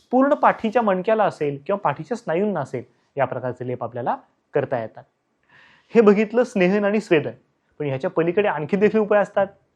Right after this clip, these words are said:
ते कोणते? पंचकर्म म्हणजे नस्य, बस्ती, वमन, विरेचन आणि रक्तमोक्षण या उपचारांचा देखील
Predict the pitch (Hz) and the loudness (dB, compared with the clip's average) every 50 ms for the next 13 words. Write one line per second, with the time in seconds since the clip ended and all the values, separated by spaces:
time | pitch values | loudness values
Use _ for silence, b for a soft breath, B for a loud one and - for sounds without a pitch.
0 | _ - 254 254 254 240 233 220 233 226 233 233 - _ _ b b b b b | _ -2 0 0 2 0 0 0 -2 -4 -4 -6 -10 _ _ b b b b b
1 | b b 277 311 320 320 311 320 277 254 202 180 175 147 113 101 - _ _ _ | b b 0 0 2 0 0 0 2 2 2 2 2 -2 -4 -8 -12 _ _ _
2 | _ _ - 131 127 127 139 165 220 - - 143 151 147 151 - - 185 185 247 | _ _ -12 -10 -4 -2 0 0 0 -2 -4 -4 -4 -4 -4 -2 -2 -2 -2 -2
3 | - _ _ _ _ _ _ _ _ _ _ _ _ - 135 143 139 - - - | -6 _ _ _ _ _ _ _ _ _ _ _ _ -4 -2 0 0 -2 -2 -6
4 | - 196 233 254 - _ _ _ _ _ _ _ _ _ _ - 135 139 147 156 | -6 -6 -6 -8 -12 _ _ _ _ _ _ _ _ _ _ -2 0 2 2 4
5 | 185 214 220 226 - _ _ _ _ _ _ _ _ - 135 135 151 175 190 180 | 2 2 0 -2 -8 _ _ _ _ _ _ _ _ -8 -6 -2 2 2 2 2
6 | 185 190 165 156 - - 180 196 190 170 - - 185 170 151 135 - - - 139 | 2 0 -2 -2 -6 -6 -4 -2 -2 -2 -2 0 -2 0 -2 -4 -6 -8 -12 -12
7 | - - _ _ _ _ _ _ _ _ _ - 139 143 160 170 165 160 - - | -12 -14 _ _ _ _ _ _ _ _ _ -4 2 4 4 4 4 2 0 0
8 | 160 156 160 151 165 156 151 143 147 - 208 247 277 | 2 2 2 0 0 -2 -2 -2 -4 -2 -4 -4 -4